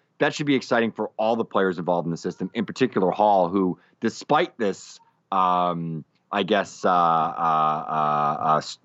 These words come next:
I don't wanna say struggle, but, but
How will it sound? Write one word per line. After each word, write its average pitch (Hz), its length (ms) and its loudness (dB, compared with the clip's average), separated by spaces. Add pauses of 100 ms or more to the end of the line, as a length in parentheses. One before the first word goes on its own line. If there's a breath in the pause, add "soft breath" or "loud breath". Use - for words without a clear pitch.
I - 340 -10
don't 107 60 2
wanna 107 120 2
say 101 160 0
struggle, 98 680 0
but, 80 300 -2 (400)
but 90 220 0